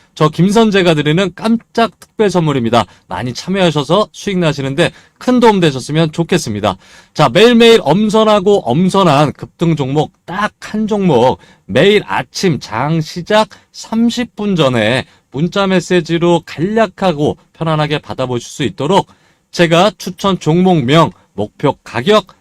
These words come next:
매수, 매도 타점, 자, 그리고 안전한 손절 금액까지 보내드리도록 하겠습니다. 유료로 진행했던 급등 추천주에서 특별히 영상 끝까지 시청해주시고 구독해주시는 여러분들에 한해서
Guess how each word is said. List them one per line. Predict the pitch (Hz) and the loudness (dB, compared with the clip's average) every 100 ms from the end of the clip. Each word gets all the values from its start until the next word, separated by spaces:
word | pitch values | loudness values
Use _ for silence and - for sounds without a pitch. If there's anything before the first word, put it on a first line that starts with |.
| _ - | _ -6
매수, | 104 123 - 135 | -4 -2 -2 -2
매도 | 98 101 127 - | -2 -4 -4 -6
타점, | - - - 160 208 - _ - | -10 -4 2 2 2 -6 _ -4
자, | 135 | -2
그리고 | 175 180 180 | 0 2 0
안전한 | 127 165 180 175 | 0 -2 0 0
손절 | 175 196 190 185 | 0 -2 -2 -2
금액까지 | - 208 185 165 151 160 - _ | 0 0 2 0 0 -2 -2 _
보내드리도록 | - 123 123 123 120 120 | -8 -6 -4 -4 -2 -4
하겠습니다. | 120 127 - 95 101 90 _ - | -4 -8 -6 -4 -2 -4 _ 0
유료로 | 170 226 214 | 4 6 4
진행했던 | - 170 208 202 202 185 | 2 0 2 0 -2 -2
급등 | - 151 - 185 | -4 -6 -2 -2
추천주에서 | 180 - - 214 196 185 151 139 151 - | -2 -8 -6 -4 0 0 2 2 2 0
특별히 | - - 180 175 | -8 -4 0 2
영상 | 110 123 143 | 0 -4 -6
끝까지 | 143 180 - 180 170 | -8 -10 -2 -2 0
시청해주시고 | 160 - - - 185 170 151 - 139 120 127 107 - | -2 -6 -12 -4 -2 -2 -4 -6 0 2 2 0 -4
구독해주시는 | 147 151 147 135 135 139 117 | -4 -2 -2 -2 -4 -2 0
여러분들에 | 101 123 120 120 | 0 -2 -2 -2
한해서 | 117 107 101 175 | -2 -2 -2 0